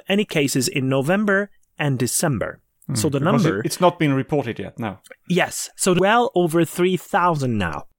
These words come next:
Speaker 2: Yeah.
Speaker 1: Duvar English is an English-speaking Turkish website that provides a bit of a historical overview as well, but another one, bionet dot org,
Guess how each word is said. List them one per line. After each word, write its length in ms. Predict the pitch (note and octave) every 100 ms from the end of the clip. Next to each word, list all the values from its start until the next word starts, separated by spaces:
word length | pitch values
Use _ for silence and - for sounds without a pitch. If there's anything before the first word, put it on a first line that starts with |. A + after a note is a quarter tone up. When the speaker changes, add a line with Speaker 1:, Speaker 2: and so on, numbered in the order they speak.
| _
Speaker 2:
Yeah. 260 | - G2 F2+ - _
Speaker 1:
Duvar 400 | D#3 G3 G#3+ G#3+ G3
English 360 | F3+ C3 - -
is 100 | D3
an 80 | D3+
English-speaking 560 | F3 D#3+ - C#3+ C#3+
Turkish 380 | B2+ D#3 - C#3
website 400 | D3 C3 - A#2
that 180 | A#2+ A2
provides 400 | C#3+ B2+ C#3 C3
a 60 | B2
bit 180 | C#3
of 80 | B2+
a 220 | A#2+ A2+ A2
historical 500 | A2+ A#2+ C3 C3 B2+
overview 580 | A2 A#2 A#2+ A2 G#2 G2
as 160 | F#2+ G#2
well, 420 | G#2+ F2+ G2 E3+
but 220 | C3+ A#2+ -
another 360 | A#2+ E3+ G#3
one, 300 | G#2 F#2 D3+ - - _ -
bionet 460 | - E3 F#3 C#3 -
dot 180 | A#2+ G#2+
org, 320 | A2+ G2+ C#3